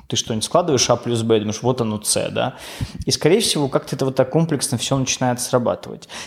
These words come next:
Со мной, кстати, спорят иногда вот и доктора наук. Они со мной спорят по поводу моего тезиса о том, что можно определить интерес ребёнка уже до восьми лет. Потому что есть, на самом деле, взаимодействие.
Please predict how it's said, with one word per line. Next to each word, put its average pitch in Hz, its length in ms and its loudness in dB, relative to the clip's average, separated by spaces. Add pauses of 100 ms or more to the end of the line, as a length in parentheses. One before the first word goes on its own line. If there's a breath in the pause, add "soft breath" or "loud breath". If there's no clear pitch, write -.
(160 loud breath)
Со 180 160 6
мной, 196 120 4
кстати, 170 220 2
спорят 147 420 4
иногда 120 300 4
вот 104 200 -2
и 107 800 -4
доктора 123 400 4
наук. 185 520 4
Они 76 360 2
со - 140 2
мной 139 60 6
спорят 240 480 2
по - 60 -18
поводу 151 280 0
моего 139 240 2
тезиса 160 540 4
о 117 40 0
том, 156 160 -2
что 135 300 0
можно 139 360 4
определить 131 560 0
интерес 139 420 2
ребёнка 180 440 2
уже 135 200 0
до 135 100 2
восьми 135 300 2
лет. 107 180 0 (320 loud breath)
Потому 147 200 0
что - 180 0
есть, 190 200 4
на 151 60 4
самом 147 240 4
деле, 135 160 2
взаимодействие. 135 800 2